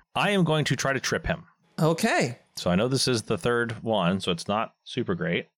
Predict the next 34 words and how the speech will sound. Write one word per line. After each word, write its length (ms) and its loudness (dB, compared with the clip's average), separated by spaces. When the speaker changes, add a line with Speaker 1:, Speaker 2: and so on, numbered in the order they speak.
Speaker 1:
So 120 -2
that 100 2
is 100 -2
a 20 -12
fourteen. 960 0
I'm 120 -2
guessing 340 0
I 240 0
fail 520 -2
or 200 0
critically 400 -6
fail. 420 -14
Speaker 2:
You 200 6
critically 500 2
fail. 520 -2
Speaker 1:
Great. 200 -6
So 120 0
I 60 2
fall 220 0
prone, 400 0
and 100 2
then 80 0
I'll 140 2
use 100 2
a 40 0
free 160 2
action 260 2
to 180 0
get 240 -4
back 160 -2
up 120 -2
to 80 -2
my 120 0
feet. 300 -2